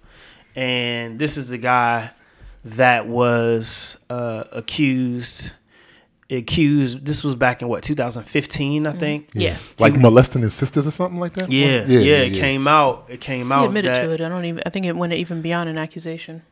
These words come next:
Speaker 1: Well, he was, I think he was forced to admit it. It was, it may have been brought up.
Speaker 2: Okay.
Speaker 1: But, uh, and then he didn't deny it. Uh, but it was, I think it, w-, it may have been brought up because this was,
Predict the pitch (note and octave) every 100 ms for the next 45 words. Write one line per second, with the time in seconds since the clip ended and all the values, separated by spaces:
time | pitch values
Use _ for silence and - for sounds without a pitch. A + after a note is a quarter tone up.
0 | _ - - - - - - C3 C3 F#3
1 | F#3+ C3 - D3+ F3 D#3 A2+ - C3 B2
2 | - G#2 F2 F2+ F2 E2 _ - B2 A2+
3 | A2 B2+ B2 C#3+ C#3 A2+ G#2+ A2 G#2 G2+
4 | G2 - - G3 E3+ D3+ A#2 A#2+ A#2+ -
5 | _ B2+ A#2 A2+ A2 G#2+ A#2+ B2 A#2+ C3
6 | B2 A2+ A2 A2 G#2 G2+ G2 _ _ _
7 | - - _ _ B2 A2+ G#2 C3+ C3+ C3
8 | A#2 B2 A#2+ C#3 C3 A#2+ - B2+ C3 B2
9 | A#2 A2 A2+ A#2+ A#2 A2 A#2 A#2+ A2 A#2+
10 | A#2+ A2+ A2